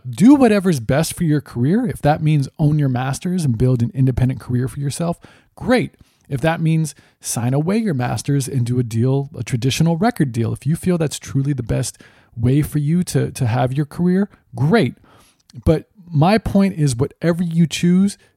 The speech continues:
be very, very educated about that decision and know exactly what that means holistically. So when we say, you know, he, he's talking about wanting to own his masters. So Kanye, um, I,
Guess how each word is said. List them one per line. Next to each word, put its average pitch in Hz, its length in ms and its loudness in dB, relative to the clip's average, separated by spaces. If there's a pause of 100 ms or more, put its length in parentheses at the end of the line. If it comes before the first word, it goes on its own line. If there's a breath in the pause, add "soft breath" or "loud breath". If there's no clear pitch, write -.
(140 soft breath)
be 160 260 0
very, 156 720 0
very 147 500 0
educated 135 680 0
about 117 380 -2
that 120 220 -4
decision 120 680 -4
and 123 160 -2
know 131 160 2
exactly 117 840 -2 (220 soft breath)
what 123 220 -2
that 123 200 -2
means 117 480 -4 (200)
holistically. 147 840 -2 (340 soft breath)
So 143 520 -2 (800)
when 151 200 4
we 170 120 2
say, 175 320 2
you 156 180 -2
know, 143 300 -2
he, 143 160 -6
he's 139 240 -6
talking 147 300 -4
about 127 260 -2
wanting 139 380 -2
to - 160 -6
own 117 220 0
his 113 220 -2
masters. 120 680 -2 (540 soft breath)
So 151 400 0
Kanye, 202 800 0 (120)
um, 135 260 0
I, 151 220 2